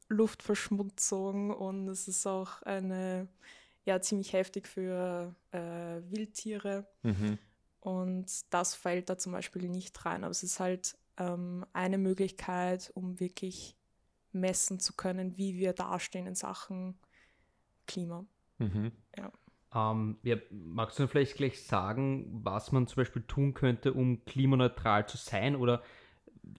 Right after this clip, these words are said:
Speaker 3: klimaneutral jetzt ist natürlich schwierig, weil das ist, das Wort ist, wie gesagt, irgendwie ein bisschen wischiwaschi, das genau zu sagen.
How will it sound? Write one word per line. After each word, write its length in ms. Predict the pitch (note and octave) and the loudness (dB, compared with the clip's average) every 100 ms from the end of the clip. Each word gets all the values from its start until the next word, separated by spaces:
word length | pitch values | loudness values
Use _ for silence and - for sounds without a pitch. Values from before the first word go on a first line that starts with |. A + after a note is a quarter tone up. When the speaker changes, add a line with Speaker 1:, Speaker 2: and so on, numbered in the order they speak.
| - - | -16 -8
Speaker 3:
klimaneutral 600 | - D3+ D3 C3+ B2 A#2 | 6 10 12 10 12 12
jetzt 160 | B2+ B2 | 12 10
ist 120 | B2 | 4
natürlich 300 | C#3 C3 C3 - | 6 8 8 6
schwierig, 300 | C#3 D3 B2+ | 6 6 6
weil 220 | A#2+ A#2+ | 6 6
das 320 | A2+ - - | 0 -8 -4
ist, 220 | C3+ - | -6 -2
das 140 | B2 - | 0 6
Wort 180 | B2+ | 6
ist, 240 | B2 - - | 4 -4 -10
wie 160 | B2+ C3 | -2 -2
gesagt, 400 | B2 B2+ A#2+ - | 4 4 2 0
irgendwie 160 | B2+ | 0
ein 40 | A#2 | 0
bisschen 360 | B2 C3 B2 | 2 4 4
wischiwaschi, 640 | A#2 - C3 A#2 A#2 - C#3+ | 2 0 4 4 4 4 4
das 340 | C3 - - - | 4 -6 -12 -16
genau 360 | - C#3+ B2+ C3+ | -2 6 8 8
zu 120 | - | 4
sagen. 400 | C3 A#2 A#2+ D3 | 2 4 6 4